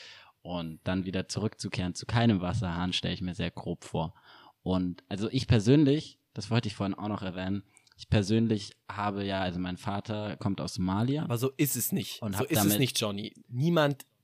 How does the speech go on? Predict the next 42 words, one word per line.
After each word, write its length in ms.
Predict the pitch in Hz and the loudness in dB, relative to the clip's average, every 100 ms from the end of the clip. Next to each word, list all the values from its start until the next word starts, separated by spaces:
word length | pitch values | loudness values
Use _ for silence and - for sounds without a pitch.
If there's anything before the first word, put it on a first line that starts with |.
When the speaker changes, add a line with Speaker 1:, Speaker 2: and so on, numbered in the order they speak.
| _ | _
Speaker 2:
der 100 | 117 | -2
hier 260 | 120 143 143 | 0 -2 -2
ist, 160 | 131 127 | -4 -6
hat 160 | 120 | -6
keinen, 280 | 120 117 120 | -4 -2 -2
irgendwie 300 | 131 139 127 | -2 -2 -2
nicht 200 | 123 - | -4 -4
einen 80 | 117 | -2
Wasserhahn. 380 | 113 - 101 101 | -2 -2 -4 -4
Das 160 | 104 | -4
gibt's 260 | - - - | -4 -4 -4
ein 140 | 123 | -6
paar 260 | 110 123 147 | 0 4 4
Fälle, 380 | - 127 120 - | 4 0 2 0
aber 180 | 117 117 | -4 -4
es 80 | |
ist 240 | 151 - - | -6 -6 -4
einfach 240 | 113 107 | -2 -2
nicht 200 | 107 104 | -4 -4
mehr 140 | 101 101 | -6 -6
so. 220 | 101 - - - - - - | -8 -10 -16 -20 -20 -20 -6
Speaker 1:
Okay, 760 | 117 147 - 113 139 139 110 95 | 4 4 8 8 8 8 8 6
wir 80 | |
können 240 | 101 143 143 | 8 10 10
ja 120 | 131 | 10
aber 60 | - | 10
Speaker 2:
Afrika 300 | 123 139 120 | 10 10 8
Speaker 1:
auch, 40 | |
also 160 | 117 147 | 6 4
Speaker 2:
als 160 | - | 8
ganzer 280 | 156 190 175 | 8 8 6
Speaker 1:
andere 140 | 156 | 6
Speaker 2:
Kontinent 380 | 170 196 147 127 | 6 8 6 6
will 80 | 143 | 6
Speaker 1:
Länder, 140 | 139 | 8
genau. 20 | 147 | 8
Speaker 2:
neunzehnhundertdreiundsechzig, 1300 | 113 104 95 90 131 156 160 135 156 - - 139 143 | 8 8 8 8 8 8 6 6 4 4 4 4 6
äh, 220 | 135 127 | 2 4
will, 180 | 143 143 | 6 6
äh, 100 | 131 | 4
zweitausenddreiundsechzig 1300 | - 135 147 151 135 120 117 131 123 131 - 127 - | 0 6 6 6 2 2 4 4 2 -2 -2 -6 -2
ein, 220 | 120 120 | 0 0